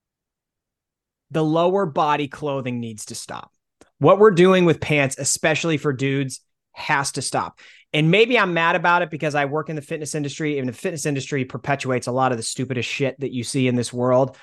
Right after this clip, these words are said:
But, like, I'm seeing way too many dudes wearing baggy, pleated cargo pants that just, like, uh, th-, and we're, and we're acting like it's acceptable. We're acting like it's cool. We're acting like that's how you should walk out in public, and we,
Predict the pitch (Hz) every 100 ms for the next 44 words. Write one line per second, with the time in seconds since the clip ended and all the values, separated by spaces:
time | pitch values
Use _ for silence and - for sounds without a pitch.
0 | - - _ 143 135 131 - 156 165 170
1 | - 165 151 143 135 147 156 151 180 170
2 | 165 156 139 147 151 143 131 127 143 139
3 | 131 117 139 135 139 139 143 139 135 _
4 | _ - - 147 143 139 131 123 _ _
5 | _ - - 139 135 135 - 131 113 -
6 | - - _ - 135 151 139 147 135 131
7 | - _ _ _ _ _ _ _ _ _
8 | _ _ _ _ _ _ 160 - _ _
9 | - - _ 180 - 170 170 180 175 175
10 | 170 180 165 170 185 196 - 220 202 190
11 | 196 - 185 - 196 - 190 220 254 185
12 | 175 185 - 214 208 208 196 - 190 196
13 | 190 - 185 214 202 190 190 - 202 196
14 | 190 170 180 196 185 170 190 190 202 185